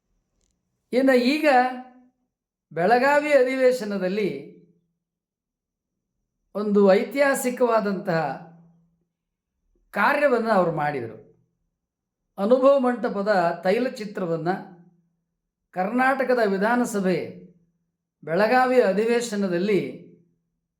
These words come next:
ಅದನ್ನು ಬಿಡುಗಡೆ ಮಾಡಿದ್ದಾರೆ. ವಿಧಾನಸಭೆಯಲ್ಲಿ ಅದನ್ನು ಹಾಕಲಾಗಿದೆ.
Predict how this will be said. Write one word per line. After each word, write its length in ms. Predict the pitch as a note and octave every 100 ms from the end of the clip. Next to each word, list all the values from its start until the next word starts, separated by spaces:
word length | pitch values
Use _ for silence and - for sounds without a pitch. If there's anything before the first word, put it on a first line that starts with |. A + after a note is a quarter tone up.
| _ _ _ _ _ _ _ D#3+
ಅದನ್ನು 600 | E3 E3 D3 C3 B2+ - - - _ _ _ _ _ _ E3
ಬಿಡುಗಡೆ 340 | E3 G3 G#3
ಮಾಡಿದ್ದಾರೆ. 720 | G3+ F3 E3 C#3+ C3+ B2 - - _ _ _ _ _ -
ವಿಧಾನಸಭೆಯಲ್ಲಿ 800 | E3+ G3+ A#3 B3 G3+ F#3 F3 E3+
ಅದನ್ನು 280 | D#3+ D3+ D3
ಹಾಕಲಾಗಿದೆ. 840 | B2 F3 G3 D3+ A#2+ G2 - _